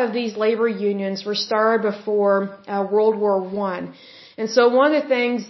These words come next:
that, um, helped to greatly increase the start of World War One, um, was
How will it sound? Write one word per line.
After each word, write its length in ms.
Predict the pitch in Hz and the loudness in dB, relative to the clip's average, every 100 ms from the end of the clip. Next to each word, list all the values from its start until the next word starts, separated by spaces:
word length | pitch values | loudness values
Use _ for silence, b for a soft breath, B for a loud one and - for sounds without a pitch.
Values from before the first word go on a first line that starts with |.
| - | -6
that, 480 | 220 208 202 196 - - - 190 | 0 2 4 2 -2 -12 -8 -6
um, 200 | 185 180 170 _ - | -6 -8 -12 _ -2
helped 260 | 240 233 - | -2 -2 -6
to 60 | 226 208 | -6 -2
greatly 420 | 202 220 202 220 208 | 2 2 2 0 2
increase 380 | 220 - 226 - | 0 -2 -4 -4
the 140 | 208 196 | -8 -8
start 340 | - 220 220 220 202 | 0 4 4 2 -6
of 100 | 185 | -4
World 340 | 190 208 214 185 | -2 0 0 0
War 300 | 196 196 190 190 | -2 0 0 -4
One, 500 | 190 208 190 185 196 B B B 190 | -4 -2 0 0 -2 B B B -2
um, 340 | 202 196 196 185 | 2 4 2 2
was 140 | 214 | 0